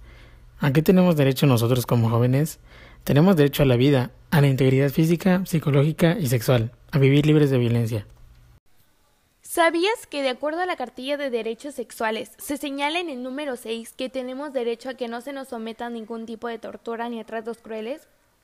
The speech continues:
Speaker 2: También que ninguna persona u autoridad en el ámbito familiar, escolar y de salud puede ejercer ningún tipo de violencia sexual, física, psicológica, ni ninguna acción que tenga como finalidad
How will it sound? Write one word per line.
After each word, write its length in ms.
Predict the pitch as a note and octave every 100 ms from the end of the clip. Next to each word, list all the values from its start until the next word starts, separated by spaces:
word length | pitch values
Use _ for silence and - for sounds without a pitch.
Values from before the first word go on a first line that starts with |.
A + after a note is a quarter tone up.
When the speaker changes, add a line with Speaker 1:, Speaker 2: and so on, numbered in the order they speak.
| _ _
Speaker 2:
También 540 | - C#4+ C#4+ D4+ D4 D4
que 100 | C4+
ninguna 340 | A#3 A#3+ C4+
persona 500 | C4 A3 - B3 B3+
u 80 | A#3+
autoridad 500 | A3+ G#3+ G#3 A3 A3 -
en 140 | A#3+
el 120 | A#3
ámbito 300 | A3+ A#3 A#3+
familiar, 580 | B3+ A3 G#3+ A3 A3 A3 -
escolar 560 | B3 - A#3 A3 A3 -
y 100 | C4
de 120 | A#3
salud 380 | A3 A3 B3 C4+ _ _ _ -
puede 180 | D4
ejercer 420 | D#4+ C4 A#3+ B3+ C4+
ningún 300 | C4 B3+ C4
tipo 240 | C4 C4+
de 140 | C4+
violencia 500 | A#3+ A3 A3 A3+ B3+
sexual, 580 | B3 A3 - A#3+ A#3 B3 -
física, 400 | C4+ - B3+ B3+
psicológica, 800 | B3 - A3 A#3 A#3 C4+ C4+ D4+ _ _
ni 100 | C4+
ninguna 400 | C4 B3 C4 C#4
acción 380 | C4+ - C#4 C#4+
que 80 | C4
tenga 240 | B3 B3+
como 240 | C4 B3+
finalidad 600 | B3 A#3 A3 G#3+ A3 A3